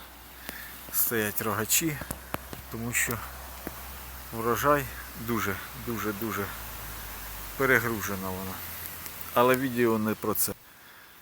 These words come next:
Відео про наші щеплення. Я радий, що вони в нас вийшли, прижилися. Не всі в нас прижилися.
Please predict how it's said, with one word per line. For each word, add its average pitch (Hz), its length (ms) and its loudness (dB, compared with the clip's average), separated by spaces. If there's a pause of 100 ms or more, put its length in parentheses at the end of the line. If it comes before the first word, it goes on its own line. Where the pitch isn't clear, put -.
(680)
Відео 123 500 6 (200)
про 117 160 4
наші 113 460 6 (220)
щеплення. 92 640 2 (720)
Я 117 180 8
радий, 101 400 6
що - 220 4
вони 104 240 4
в 104 40 2
нас 104 260 4
вийшли, 135 460 8 (1120)
прижилися. 117 720 4
Не 143 160 4
всі - 260 6
в 127 100 10
нас 117 200 6
прижилися. 104 800 2